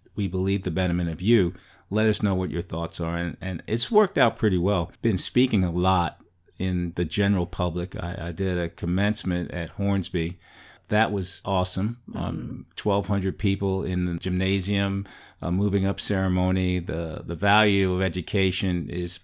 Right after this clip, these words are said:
Speaker 1: paramount in James City County. Uh, working with the superintendent and her new staff is gonna be key to our strategic planning process that we move forward. Just getting out and talking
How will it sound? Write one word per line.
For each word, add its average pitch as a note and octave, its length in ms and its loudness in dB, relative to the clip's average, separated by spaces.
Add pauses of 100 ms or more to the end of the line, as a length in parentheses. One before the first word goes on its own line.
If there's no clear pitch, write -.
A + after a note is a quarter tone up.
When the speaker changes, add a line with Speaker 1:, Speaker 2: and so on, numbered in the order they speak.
Speaker 1:
paramount G2+ 560 2
in E2+ 80 0
James F2 320 -2
City E2 220 -4
County. F2 440 -2 (520)
Uh, - 160 -6
working G2+ 420 2
with F#2+ 120 2
the - 80 -4
superintendent G#2 1200 0
and F#2 160 -2
her F#2+ 200 0
new G2 220 2
staff G2 580 0
is F#2 80 -8
gonna F#2 260 -2
be F#2 200 0
key A2 360 2
to F2+ 140 0
our F2 120 0
strategic F#2 460 -6
planning F#2 300 -2
process G2 460 -4
that F2 120 -4
we F#2 120 -2
move F#2 220 -2
forward. G2+ 340 -2 (760)
Just B2 540 2
getting G#2 400 4
out E2+ 420 -4
and F2 120 -4
talking G2 580 0